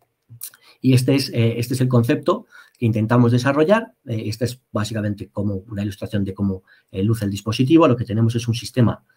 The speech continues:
eh, pixelado de electrodos. Eh,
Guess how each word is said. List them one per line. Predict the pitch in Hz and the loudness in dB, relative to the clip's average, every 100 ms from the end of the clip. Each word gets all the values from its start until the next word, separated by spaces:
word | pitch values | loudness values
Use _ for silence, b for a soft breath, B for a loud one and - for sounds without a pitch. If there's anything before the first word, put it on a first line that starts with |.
| _ _ | _ _
eh, | 98 | -10
pixelado | - 104 - 104 127 139 127 | -4 -4 -2 4 4 4 0
de | 104 101 | -6 -4
electrodos. | 95 - - 135 185 - b b b - | -4 -4 2 4 2 -2 b b b -6
Eh, | 95 95 95 85 | -2 0 -2 -6